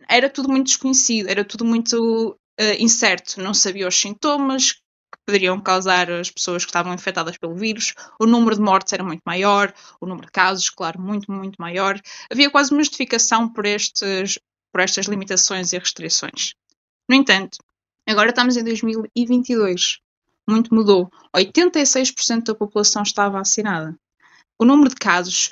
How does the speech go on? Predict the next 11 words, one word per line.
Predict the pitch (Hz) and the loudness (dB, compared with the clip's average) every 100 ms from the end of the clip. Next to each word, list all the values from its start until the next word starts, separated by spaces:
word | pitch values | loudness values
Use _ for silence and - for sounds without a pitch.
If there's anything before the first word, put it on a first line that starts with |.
| - | -8
até | 185 185 170 160 - | -8 -2 -2 -2 -4
à | 160 | -6
data | 139 - 151 | -6 -8 -10
reportados | - - - 165 156 156 - - | -10 -14 -6 -2 -2 -2 -6 -4
no | 202 190 | -6 -4
último | 160 156 - 170 | -6 -10 -8 -6
mês, | 180 175 175 - - | -2 0 0 0 -4
foram | - 226 | -10 -6
só | 233 - 214 220 | -4 0 0 0
sete | - 226 220 - | -2 -2 -4 -8
casos. | 190 175 170 - | -8 -6 -4 -6